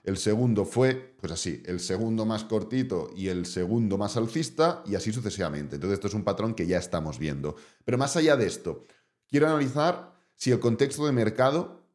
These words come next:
históricamente hablando, nos da pistas sobre lo que podemos esperar de cara a las próximas semanas. Y si hacemos un poquito de zoom al punto en el que nos encontramos ahora,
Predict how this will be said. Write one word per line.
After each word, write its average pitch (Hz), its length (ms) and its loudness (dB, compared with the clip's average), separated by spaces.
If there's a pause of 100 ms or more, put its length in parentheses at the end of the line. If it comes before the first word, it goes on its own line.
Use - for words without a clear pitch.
(1040)
históricamente 127 680 0
hablando, 139 580 2
nos 117 220 0
da 123 180 2
pistas 131 380 -2
sobre 113 200 0
lo 101 120 0
que 107 100 -2
podemos 101 320 0
esperar 101 680 0 (320)
de 101 400 0
cara 98 340 2
a - 160 -4
las 82 160 -2
próximas 98 380 -4
semanas. 95 520 -2 (280)
Y 120 80 -2
si 123 100 2
hacemos 139 240 0
un 170 100 -2
poquito 147 320 0
de 113 120 2
zoom 156 420 0 (1400)
al 92 160 -2
punto 113 200 0
en 120 60 4
el 110 60 0
que 113 80 2
nos 107 140 -2
encontramos 98 580 -2
ahora, 135 400 2